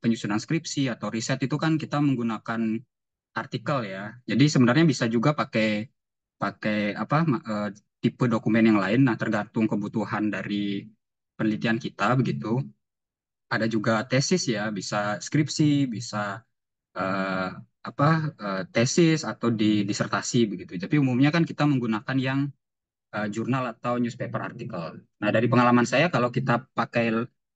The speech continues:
lebih dari satu dokumen itu nanti mapnya terlalu luas ya, sehingga kita sangat susah menemukan topik mana yang mau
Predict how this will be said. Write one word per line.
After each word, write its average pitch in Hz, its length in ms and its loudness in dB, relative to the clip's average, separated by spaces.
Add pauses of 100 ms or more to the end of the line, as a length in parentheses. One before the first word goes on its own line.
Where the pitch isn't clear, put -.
(140)
lebih 113 320 0
dari 117 240 0
satu 113 240 -4
dokumen 110 400 2
itu 110 160 0
nanti 151 240 -2
mapnya 135 400 0
terlalu 107 400 -6
luas 107 400 -2
ya, 95 160 -10
sehingga 107 240 0
kita - 400 -2 (560)
sangat 113 280 0
susah 143 320 0
menemukan 127 680 -2
topik - 320 -4
mana 110 200 2
yang 120 120 4
mau 107 120 2